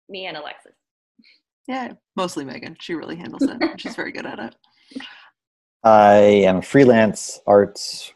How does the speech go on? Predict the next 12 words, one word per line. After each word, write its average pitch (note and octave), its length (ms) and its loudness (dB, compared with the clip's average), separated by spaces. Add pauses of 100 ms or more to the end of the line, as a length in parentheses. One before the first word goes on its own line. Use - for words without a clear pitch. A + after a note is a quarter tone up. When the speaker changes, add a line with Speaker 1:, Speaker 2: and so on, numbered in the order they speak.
Speaker 3:
writer G2+ 600 6 (760)
here G#2 140 2
in G2 80 4
L F#2+ 140 6
A, G2+ 280 8
and G2 100 0
I'm, E2 640 -4 (340)
as F#2+ 120 -8
Alexis F#2+ 360 -2
said, G2+ 300 4
with F2 180 -6
the D#2+ 460 -4